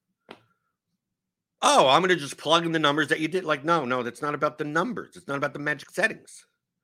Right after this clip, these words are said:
What are you doing? What are you, what, what is the concept of what you, what are you doing?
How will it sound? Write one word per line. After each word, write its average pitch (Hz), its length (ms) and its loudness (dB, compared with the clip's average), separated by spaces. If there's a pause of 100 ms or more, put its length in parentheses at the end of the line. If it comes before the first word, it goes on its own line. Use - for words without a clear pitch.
(1400)
What 156 200 4
are 226 40 0
you 214 140 -2
doing? 156 340 2
What 120 100 0
are 151 40 -6
you, 170 180 -2 (140)
what, 147 180 0
what 175 140 2
is 165 80 -8
the - 80 -14
concept 190 560 0
of 113 100 -6
what 127 140 -2
you, 135 240 -6
what 135 120 -2
are 127 40 -8
you 131 100 -6
doing? 131 280 -8